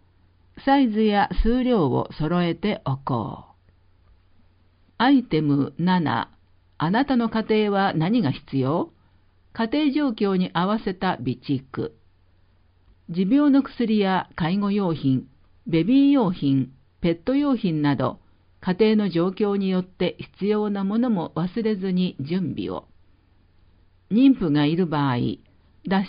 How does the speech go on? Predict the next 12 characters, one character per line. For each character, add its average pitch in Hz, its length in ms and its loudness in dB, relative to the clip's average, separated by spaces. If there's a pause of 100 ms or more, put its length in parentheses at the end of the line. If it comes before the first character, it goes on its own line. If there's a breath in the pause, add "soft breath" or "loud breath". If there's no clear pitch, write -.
脂 294 80 2
綿、 127 320 -2 (340)
ガ 185 260 0
ー 135 60 -8
ゼ、 127 300 -4 (420)
生 208 220 2
理 196 140 -2
用 180 200 2
品、 143 340 -2 (300)
さ 160 100 -4
ら 180 200 -2
し、 - 320 -4